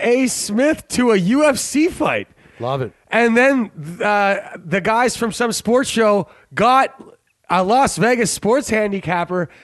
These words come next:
Speaker 1: to handicap the fight.
Speaker 2: What was the line?
Speaker 1: Stephen A. Smith, minus one thirty.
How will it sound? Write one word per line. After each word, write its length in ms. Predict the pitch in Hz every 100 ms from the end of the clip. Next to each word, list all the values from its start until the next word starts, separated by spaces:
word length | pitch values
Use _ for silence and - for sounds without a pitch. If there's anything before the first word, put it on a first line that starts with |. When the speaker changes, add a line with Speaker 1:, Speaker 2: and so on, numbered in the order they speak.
| _
Speaker 1:
to 140 | 196 143
handicap 720 | 208 254 262 - 269 269 226
the 80 |
fight. 500 | - 226 285 392 - -
Speaker 2:
What 120 | 117
was 80 | 127
the 80 | 131
line? 280 | 147 151 113 -
Speaker 1:
Stephen 440 | - 285 302 294
A. 160 | 285 330
Smith, 500 | - 226 294 370 196
minus 460 | 208 269 311 320 226
one 260 | 254 294
thirty. 500 | - 262 349 - -